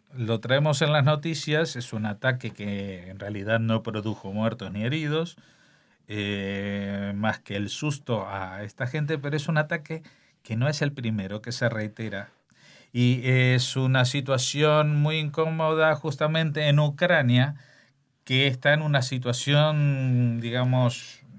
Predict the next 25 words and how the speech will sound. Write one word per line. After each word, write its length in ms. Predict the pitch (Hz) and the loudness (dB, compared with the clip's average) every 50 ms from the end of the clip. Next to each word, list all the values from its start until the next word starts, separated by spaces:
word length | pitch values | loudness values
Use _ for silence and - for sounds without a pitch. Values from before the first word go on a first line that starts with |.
| - - - - 123 - | -20 -20 -20 -20 -18 -8
casi 340 | - 123 131 123 - 135 120 | -4 -4 -4 -2 -2 -2 0
bélica 640 | 117 131 147 156 143 139 127 127 - 135 139 147 156 | 2 2 2 2 2 0 -2 -2 2 2 4 4 4
o, 80 | 147 127 | 2 0
o, 680 | 113 110 107 107 107 104 101 98 101 104 101 - - - | 0 -2 -2 -6 -8 -10 -10 -12 -12 -12 -12 -14 -14 -12
o 160 | 120 113 113 | -10 -10 -10
totalmente 560 | - 117 113 - 120 120 120 127 127 123 123 | -10 -10 -8 -4 -4 -2 0 0 0 0 0
bélica 400 | 127 127 127 131 127 127 147 143 147 - - _ _ _ | 0 0 0 0 -2 -2 -4 -6 -6 -8 -20 _ _ _
con 200 | - 107 104 107 | -10 -8 -6 -4
Rusia. 520 | 135 175 214 180 - - 95 87 76 - - _ _ _ _ _ _ _ _ _ | -2 0 0 0 -2 -4 -6 -10 -14 -16 -18 _ _ _ _ _ _ _ _ _
Y 80 | - 98 | -14 -12
entonces, 520 | 101 107 127 131 127 - 147 120 - - 127 | -10 -6 -4 -4 -4 -2 -2 -4 -4 -2 -2
eh, 560 | 120 117 120 117 113 113 113 110 110 110 110 | 0 0 0 0 0 -2 -2 -4 -4 -6 -8
mm, 260 | 110 107 107 110 104 | -8 -8 -6 -6 -6
Rusia 360 | 104 110 139 151 143 - 151 135 | -4 -4 -4 -4 -2 0 0 0
siempre 600 | 131 156 156 151 147 151 147 147 147 151 156 151 151 - - _ _ _ _ _ | 0 0 0 0 0 0 2 4 6 6 6 4 2 -4 -16 _ _ _ _ _
ha 200 | 120 120 127 131 | 0 2 4 4
acusado 580 | 131 127 131 135 127 - - 143 143 143 143 139 | 4 2 0 -2 0 2 4 6 6 6 6 4
a 40 | |
Occidente 1000 | 135 135 - - 143 147 156 156 151 147 143 139 143 143 156 165 160 147 127 107 | 2 0 -2 -2 0 2 4 4 4 4 2 0 -2 -2 -2 -2 -2 -2 -2 -2
de, 280 | 107 117 117 107 107 104 | -2 -2 -2 -2 -2 -4
de 100 | 104 107 | -2 -2
haberse 340 | 107 113 135 131 123 - | 0 0 0 0 0 -2
volcado, 640 | 131 131 135 135 131 131 - 123 123 131 127 127 127 - - _ _ _ | -2 0 0 0 0 2 2 2 4 4 2 2 0 -2 -8 _ _ _
a 280 | - 87 98 101 95 90 | -16 -14 -12 -10 -8 -4
Europa, 520 | 104 110 123 139 147 135 131 110 104 - | 0 2 4 4 4 4 2 -2 -8 -10